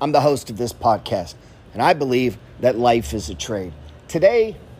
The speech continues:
I don't have a guest today. It's just little old me as we sit down for one of my Saturday messages. I try to give a message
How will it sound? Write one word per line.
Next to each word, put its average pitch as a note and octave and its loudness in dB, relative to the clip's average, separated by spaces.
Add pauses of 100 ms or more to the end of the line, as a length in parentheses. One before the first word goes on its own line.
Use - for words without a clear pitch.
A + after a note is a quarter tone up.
(100)
I C3+ 2
don't G3 4
have G3 2
a F#3 -2
guest E3+ 0
today. D3 -2 (240)
It's A#2 -6
just D3+ -2
little F#3 4
old D#3+ 4
me D3 0 (240)
as A2+ -4
we C#3 -4
sit G3+ 2
down E3 4
for C#3+ -2
one C#3 4
of C3+ -2
my A#2+ 0
Saturday G3+ 2 (260)
messages. A2 -2
I G2+ 0
try F#3+ 4
to G3 2
give F#3+ 2
a F#3 4
message E3+ 0